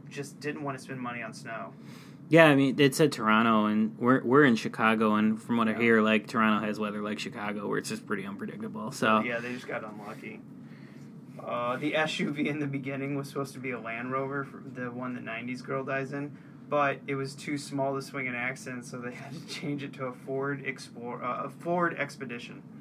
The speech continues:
Speaker 2: Nice.
Speaker 1: I just thought that was funny. How <laughs> they probably just got in that, and the stunt guy's like, "Um, this isn't gonna
Speaker 2: I
Speaker 1: work."
Speaker 2: can't, I can't do it. <laughs>
Speaker 1: Let's see, Reese Witherspoon was supposed to play Natalie, and after she turned it down or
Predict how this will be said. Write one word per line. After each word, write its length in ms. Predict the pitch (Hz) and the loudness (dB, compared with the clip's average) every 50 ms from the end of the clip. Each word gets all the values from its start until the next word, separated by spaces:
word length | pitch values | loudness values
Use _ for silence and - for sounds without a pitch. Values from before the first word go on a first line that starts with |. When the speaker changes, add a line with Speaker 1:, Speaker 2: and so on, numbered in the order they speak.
| - - | -4 0
Speaker 2:
Nice. 320 | 175 - - - - - - - - - | 0 0 0 -4 -8 -14 -14 -14 -12 -10
Speaker 1:
I 40 | |
just 120 | 190 - - | -10 -6 -4
thought 140 | 151 - - | -6 -4 -4
that 140 | 135 117 | -6 -6
was 200 | 110 110 110 - - - | -6 -8 -12 -14 -16 -14
funny. 300 | 113 104 - 110 110 98 - - - - - - - - - - - - - - - | -14 -12 -10 -10 -12 -12 -14 -18 -18 -18 -18 -18 -16 -16 -16 -18 -18 -18 -18 -8 -2
How 220 | 139 139 143 139 - - - - - | 0 0 0 0 -4 -10 -12 -14 -16
<laughs> 240 | - - - - - | -18 -18 -14 0 2
they 80 | 220 | 2
probably 300 | 196 - 175 170 180 190 | 2 4 4 4 4 4
just 180 | 170 151 143 - | 2 -2 -2 0
got 200 | 165 147 147 147 | 2 2 2 2
in 120 | 147 151 151 | 0 -2 -4
that, 100 | 156 151 | -4 -6
and 120 | 147 139 | -6 -6
the 40 | 143 | -8
stunt 300 | 139 - - 143 143 143 | -10 -6 -6 -6 -4 -4
guy's 180 | 143 131 123 120 | -4 -6 -6 -6
like, 200 | 120 110 - - | -8 -10 -8 -6
"Um, 540 | - - 104 - 123 123 123 120 120 117 - - - | -2 0 0 0 0 -2 -4 -6 -8 -10 -12 -12 -8
this 200 | 147 143 139 131 | -8 -8 -8 -8
isn't 200 | 120 117 113 - | -14 -10 -10 -10
gonna 140 | 113 110 127 | -6 0 2
Speaker 2:
I 60 | 120 | 2
Speaker 1:
work." 80 | 107 107 | 8 10
Speaker 2:
can't, 260 | 165 151 131 120 - - - | 10 10 10 8 6 2 -2
I 60 | 110 | 4
can't 180 | 127 147 123 | 6 6 6
do 160 | 107 135 160 127 | 8 6 6 6
it. 160 | - - - | 4 8 8
<laughs> 720 | 175 147 220 214 220 220 185 151 202 170 147 160 160 - - - - - - - - - - - - - - - - - - - - - | 12 12 12 12 12 12 10 10 10 8 8 6 4 0 0 -10 -16 -16 -16 -16 -18 -18 -20 -18 -18 -18 -18 -18 -18 -18 -18 -18 -10 -10
Speaker 1:
Let's 160 | - - - | -10 -8 -6
see, 380 | - 165 165 160 156 156 147 143 | 0 0 2 2 2 2 2 2
Reese 320 | 135 151 170 180 175 - | 4 4 4 2 2 2
Witherspoon 720 | 151 165 165 175 175 170 - - 165 165 165 165 175 175 156 | 0 0 2 2 0 -2 -4 -4 -4 -2 -2 -2 -2 -2 -4
was 140 | 151 139 127 | -4 -6 -6
supposed 260 | - - 147 143 143 | -4 -2 -2 -2 -2
to 60 | 151 | -6
play 240 | 139 143 147 143 143 | -6 -2 0 0 0
Natalie, 680 | 139 135 127 131 131 135 135 139 147 151 156 165 - - - - - - - - | 0 0 -2 0 0 0 0 -2 -2 -4 -6 -8 -10 -12 -18 -18 -18 -18 -16 -12
and 300 | 131 131 131 131 127 131 | -8 -8 -6 -6 -4 -4
after 240 | 131 135 - - 135 | -4 -4 -4 -4 -8
she 280 | 123 - - 151 156 151 | -8 -8 -8 -8 -8 -8
turned 280 | - - 143 139 135 | -6 -6 -4 -4 -4
it 120 | 135 131 - | -6 -6 -6
down 480 | 127 123 131 127 131 135 139 135 135 | -4 -4 -2 -2 -2 -2 -2 -2 -4
or 260 | 131 127 123 120 120 | -4 -4 -4 -6 -6